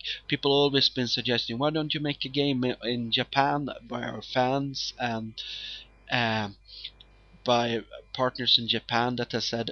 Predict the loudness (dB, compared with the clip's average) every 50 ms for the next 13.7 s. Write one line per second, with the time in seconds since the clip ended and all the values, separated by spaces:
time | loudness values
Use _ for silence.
0 | -2 2 4 4 4 4 2 2 2 2 2 2 2 2 0 0 0 0 -2 0
1 | 2 2 4 4 4 2 0 -2 -2 -4 -6 -6 -10 -8 -4 -2 0 0 0 -2
2 | -4 -6 -10 -10 -6 -2 0 4 6 6 6 6 4 4 4 4 4 2 -2 -2
3 | 0 0 4 8 8 8 8 6 2 0 0 2 2 2 2 2 2 4 2 2
4 | 0 -2 -8 -10 -10 -12 -16 -16 -14 -16 -14 -6 0 2 2 4 4 4 2 2
5 | 2 2 4 4 4 4 2 0 0 0 -2 -6 -10 -12 -14 -14 -14 -14 -10 -8
6 | 2 6 6 8 8 6 4 2 2 2 2 2 2 2 0 -2 0 0 2 2
7 | 0 0 0 -2 -4 -4 -4 -6 0 2 2 2 2 0 -2 -2 0 2 2 2
8 | 2 0 -2 -4 -4 -4 -2 -2 -2 -2 -2 -2 -2 -2 -2 -4 -6 -8 -8 -8
9 | -8 -6 0 4 6 6 6 6 4 2 0 -2 -4 -6 -4 -4 -2 0 0 0
10 | -2 -2 -4 -4 -6 -10 -12 -18 -20 -20 -8 0 2 2 2 2 0 -2 0 2
11 | 4 4 4 2 0 -2 -4 -4 -6 -4 -4 -4 -4 -4 -6 -6 -4 -2 -2 -2
12 | -2 -2 -2 -2 0 0 0 2 2 2 2 0 -2 -4 -4 -4 -4 -4 -6 -4
13 | -2 0 2 2 2 2 2 0 0 0 -2 -2 -6